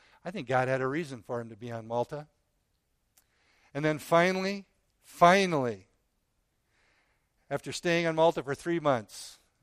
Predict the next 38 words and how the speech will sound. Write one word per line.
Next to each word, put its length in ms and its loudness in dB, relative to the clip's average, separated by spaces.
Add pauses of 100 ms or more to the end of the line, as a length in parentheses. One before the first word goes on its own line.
(120)
they 160 -2
head 180 -2
to 80 -8
Rome. 340 -6 (1300)
And 140 -12
the 40 -6
rest 240 -2
of 80 -12
the 60 -6
trip 320 -6
is 180 -20 (260)
relatively 720 -4 (220)
uneventful. 680 -8 (1500)
And 120 -2
it 100 2
says 240 0
they 140 4
arrived 420 4
in 80 -8
Rome, 380 2
and 80 -4
in 100 -4
Acts 220 -2
twenty-eight, 400 -6
verse 220 -10
thirty, 260 -4
it 100 -6
says, 300 -6
"He 100 -16
stayed 380 -4
two 160 -16
full 260 -6
years 300 -2
in 80 -14
his 100 -12
own 200 -6
rented 300 -10
quarters 540 -4